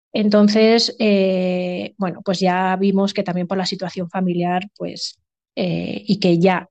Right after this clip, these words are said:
los signos de que el proyecto ya se quedaba en manos locales, eso lo veíamos claro. O sea, ya la, nuestra opción de renovar era un poquito ya como para disfrutar de lo,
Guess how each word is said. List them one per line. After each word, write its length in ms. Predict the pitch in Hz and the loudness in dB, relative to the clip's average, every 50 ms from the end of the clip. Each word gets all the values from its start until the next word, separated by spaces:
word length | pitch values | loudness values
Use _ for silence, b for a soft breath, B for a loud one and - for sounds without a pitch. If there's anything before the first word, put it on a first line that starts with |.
| _ _ - | _ _ -2
los 220 | 208 180 170 165 | 0 2 2 2
signos 520 | - - 190 170 180 180 175 180 190 180 - | 2 0 2 2 4 4 4 4 2 2 0
de 120 | 202 185 | 0 0
que 80 | 190 185 | 0 0
el 80 | 175 | -2
proyecto 400 | 170 185 165 160 170 165 - 190 | 0 0 0 0 0 0 0 0
ya 120 | 180 180 165 | -2 -2 -2
se 120 | - 185 | -4 -4
quedaba 260 | - 180 175 175 175 | -2 -2 0 0 0
en 60 | 175 180 | 0 0
manos 260 | 175 175 180 175 180 | 0 0 0 0 -2
locales, 480 | 175 160 - 180 175 185 208 220 - - | -2 -4 -4 -4 -4 -4 -4 -4 -6 -8
eso 300 | - - - 202 196 196 - | -8 -6 -4 -4 -4 -4 -4
lo 180 | 196 175 165 | -4 -4 -2
veíamos 400 | 156 160 170 185 190 196 165 - | -2 -2 -2 -2 -2 -2 -4 -6
claro. 280 | - 190 196 214 202 185 | -4 -4 -4 -2 -4 -4
O 40 | 175 | -4
sea, 180 | - 185 175 | -4 -4 -4
ya 240 | 175 190 190 208 220 | -2 -2 -2 -2 -4
la, 440 | 220 220 - 202 190 190 190 190 190 | -4 -4 -4 -4 -2 -2 -2 -2 -2
nuestra 260 | 202 202 - - 196 | -2 -2 -2 -4 -6
opción 240 | 190 - - 208 214 | -6 -4 -2 0 0
de 100 | 226 220 | 0 0
renovar 500 | 226 233 220 226 220 226 226 233 233 B B B B B B B B B _ | 0 -2 -2 0 0 0 -2 -2 -4 B B B B B B B B B _
era 140 | - 202 208 | 0 2 4
un 60 | 202 | 4
poquito 240 | 208 214 220 220 233 | 4 4 4 4 4
ya 120 | 220 214 208 | 4 4 4
como 200 | 226 262 247 202 | 4 2 2 2
para 180 | 208 190 185 | 0 -2 -2
disfrutar 600 | 190 196 185 - - - 180 180 - 196 196 208 | 0 -2 -2 -2 -2 -2 -2 0 0 -2 -4 -2
de 80 | 214 226 | -2 0
lo, 680 | 214 202 190 180 175 175 170 170 175 180 185 196 - | 0 0 0 0 0 -2 -2 -2 -2 -2 -4 -4 -6